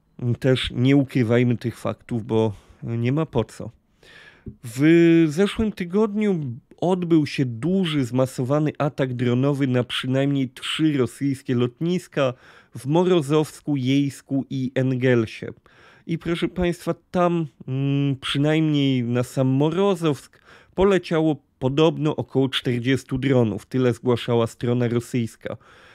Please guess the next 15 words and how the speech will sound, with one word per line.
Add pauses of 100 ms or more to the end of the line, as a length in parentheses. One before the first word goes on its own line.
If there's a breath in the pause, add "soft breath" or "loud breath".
(140)
Oczywiście
Rosjanie
twierdzą,
że
nie
było
strat,
Ukraińcy
twierdzą,
że
straty
były
i
to
duże.